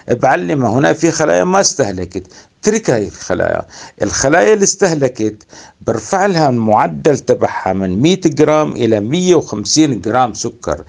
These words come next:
يعني هدول إذا لنفرض عندي عشر خلايا، بالأول حليت لهم أنا كيلو سكر،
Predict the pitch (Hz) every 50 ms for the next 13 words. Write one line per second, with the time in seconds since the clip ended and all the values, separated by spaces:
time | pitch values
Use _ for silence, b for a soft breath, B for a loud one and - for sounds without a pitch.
0 | B B B B B - 107 131 127 123 127 117 107 113 117 143 160 160 131 123
1 | 120 113 123 117 - 135 139 139 139 139 - - 120 110 104 95 107 123 123 107
2 | 117 98 110 117 - 120 110 104 - - 110 113 113 110 104 101 92 92 101 98
3 | - B B B B B _ - 117 113 127 139 165 165 170 165 139 - - 139
4 | 131 135 131 131 - 151 147 151 135 117 123 127 127 127 117 - - - 151 160
5 | 170 175 170 151 170 165 156 127 - - 104 - - - 92 87 85 -